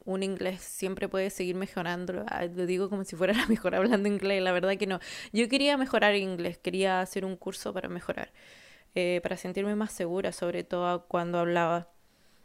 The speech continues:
Eh, también me animaba a ir a conocer personas nuevas y salir como de la casa,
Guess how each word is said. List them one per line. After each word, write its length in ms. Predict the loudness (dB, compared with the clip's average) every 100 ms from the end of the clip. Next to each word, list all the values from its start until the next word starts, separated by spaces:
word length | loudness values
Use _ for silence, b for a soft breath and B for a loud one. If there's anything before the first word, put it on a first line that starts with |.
| -6
Eh, 400 | 0 2 4 2 2
también 240 | 0 0
me 80 | 0
animaba 640 | 0 0 0 2 2 0
a 140 | -2 -8 -10
ir 260 | -4 0 4
a 100 | 2
conocer 400 | 2 -4 -4 -6
personas 400 | -6 -6 -6 -4
nuevas 400 | -2 2 2 2
y 60 | 0
salir 460 | -2 -2 -2 -4 -4
como 260 | -4 -2
de 120 | -2
la 140 | -2 -2
casa, 680 | 0 0 0 -2 -2 -2